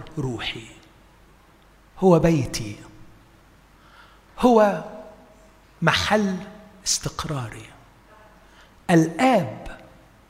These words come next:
في الإيمان المسيحي هو البيت، هو شفاء الروح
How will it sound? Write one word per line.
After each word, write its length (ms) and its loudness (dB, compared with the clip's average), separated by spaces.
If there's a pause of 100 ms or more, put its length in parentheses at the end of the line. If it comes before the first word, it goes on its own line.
(140)
في 120 -2
الإيمان 500 2
المسيحي 840 -4 (680)
هو 140 -2
البيت، 640 -10 (1700)
هو 160 8
شفاء 600 4
الروح 800 2